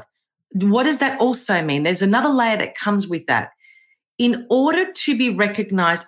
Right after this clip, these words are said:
as a specialist, we have to be seen and we have to be heard. This is where C-suites need to raise their hand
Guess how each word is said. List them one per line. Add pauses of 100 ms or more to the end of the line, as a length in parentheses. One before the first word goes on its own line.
as
a
specialist, (220)
we
have
to
be
seen
and
we
have
to
be
heard. (600)
This
is
where (140)
C-suites (180)
need
to
raise
their
hand